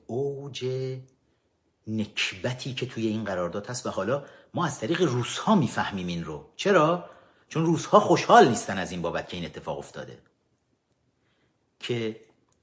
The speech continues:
چهارصد میلیارد دلار ارزش این قرارداد هست برای چینی‌ها. تو این شرایط استیصال رژیم از تحریم نفت،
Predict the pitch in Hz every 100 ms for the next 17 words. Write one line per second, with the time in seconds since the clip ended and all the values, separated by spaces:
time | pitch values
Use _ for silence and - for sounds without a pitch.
0 | _ _ _ - - 117 - - 123 120
1 | 107 - - - 151 170 151 - - 110
2 | 110 113 104 101 110 131 139 135 127 -
3 | 104 92 101 98 104 87 - - _ _
4 | _ - 92 87 104 - 101 90 80 76
5 | 80 87 - 107 - 87 85 85 95 101
6 | _ _ _ _ - - 76 73 - -
7 | - _ _ _ _ _ _ _ _ _
8 | _ - - _ - 92 - 92 92 92
9 | 95 90 - - - - 87 - 92 92
10 | 90 85 92 90 - 90 87 87 87 104
11 | 151 -